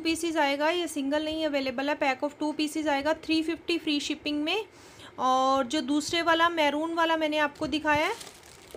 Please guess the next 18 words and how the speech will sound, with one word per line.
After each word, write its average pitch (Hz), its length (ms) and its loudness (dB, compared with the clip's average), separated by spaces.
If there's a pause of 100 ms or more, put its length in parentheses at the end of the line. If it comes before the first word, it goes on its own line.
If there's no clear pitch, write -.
(280)
ये 262 60 -6
देखिए 254 320 -4
जो 277 180 -2
maroon 285 400 0
वाला 320 300 4
है 403 100 -2 (300)
ये 302 100 0
टू 349 260 0
डबल 320 260 4
नाइन 311 260 4
में 320 160 -2
पड़ेगा 220 360 2
जी, 180 200 -6 (280)
टू 320 200 0
डबल 302 280 2
nine 302 300 2
free 302 240 -2
shipping। 202 360 -6